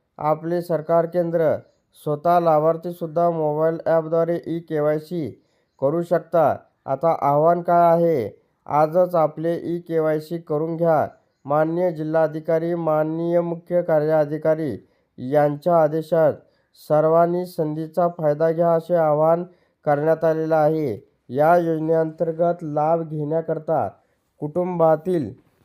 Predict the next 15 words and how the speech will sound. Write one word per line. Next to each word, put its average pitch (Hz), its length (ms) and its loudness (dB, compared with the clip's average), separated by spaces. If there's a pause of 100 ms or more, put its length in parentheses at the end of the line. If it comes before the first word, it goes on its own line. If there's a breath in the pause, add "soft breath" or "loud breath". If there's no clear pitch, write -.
(200)
सर्व 185 300 4
सदस्याकडे 160 880 -4 (100)
आयुष्मान 151 600 -2
कार्ड 156 320 -2
असणे 156 420 -4
बंधनकारक 156 760 -2
आहे. 156 360 0 (720)
तर 143 60 -2
अशा 143 280 0
प्रकारे 170 440 -2
ही 175 180 -2
एक 175 140 -6
महत्त्वपूर्ण 156 600 -4
अपडेट 143 420 -2
होती. 143 420 -8